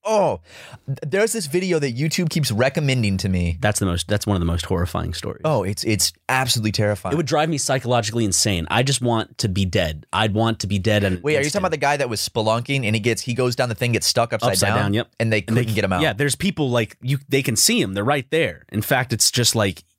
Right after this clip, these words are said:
Speaker 2: y-, y-, in a cartoon, they would be able to grab his legs and, like, pull him
Speaker 1: Whoop.
Speaker 2: up. You know what I mean?
Speaker 1: No, they said that,
Speaker 2: But
Speaker 1: uh, if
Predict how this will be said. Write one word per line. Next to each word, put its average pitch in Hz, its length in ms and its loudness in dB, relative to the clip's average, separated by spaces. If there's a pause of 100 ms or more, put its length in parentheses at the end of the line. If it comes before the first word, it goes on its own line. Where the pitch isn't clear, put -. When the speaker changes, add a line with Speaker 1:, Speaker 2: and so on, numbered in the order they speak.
(380)
Speaker 2:
y-, 92 120 -14 (920)
y-, 170 200 -4
in 156 120 0
a 135 60 -4
cartoon, 160 600 -2
they 127 120 0
would 123 80 0
be 131 120 2
able 117 100 -2
to 107 80 -6
grab 143 300 0
his 120 140 0
legs 123 280 2
and, 117 80 2
like, 95 160 -6
pull 165 180 -6
him 139 60 -6
Speaker 1:
Whoop. 523 140 4
Speaker 2:
up. 120 260 -6
You 107 80 0
know 110 140 2
what 120 80 0
I 120 80 -2
mean? 127 120 -2
Speaker 1:
No, 143 100 2
they 123 120 0
said 135 380 -2
that, 117 300 0
Speaker 2:
But 113 60 0
Speaker 1:
uh, 104 340 2 (760)
if 127 340 2